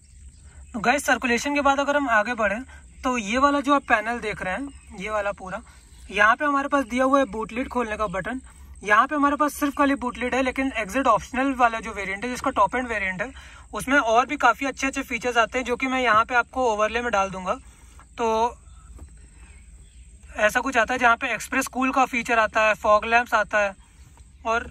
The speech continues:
ऑप्शंस आते हैं यहाँ पे। उसके बाद अगर हम बात करें तो यहाँ पे हमारे पास दिया हुआ है ट्वेल्व वोल्ट का चार्जिंग सॉकेट,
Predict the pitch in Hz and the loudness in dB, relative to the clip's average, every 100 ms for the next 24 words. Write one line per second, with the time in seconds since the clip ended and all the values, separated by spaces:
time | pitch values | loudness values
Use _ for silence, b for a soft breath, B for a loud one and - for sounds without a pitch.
0 | - 220 - 269 226 175 226 190 165 156 | -4 -2 -2 2 2 2 -2 -2 -2 -2
1 | - 165 160 - - - - 240 196 277 | -4 -12 -12 -20 -20 -20 -14 -10 -2 2
2 | 277 269 269 285 254 240 - 220 240 269 | 4 4 2 2 4 4 4 0 0 -6
3 | 226 208 233 269 247 247 254 247 208 240 | 0 4 4 2 0 0 0 -2 -2 0
4 | 247 247 233 220 226 233 247 240 190 196 | 0 0 -2 -4 -2 -2 -2 -2 -2 -4
5 | 214 196 - | -6 -6 -4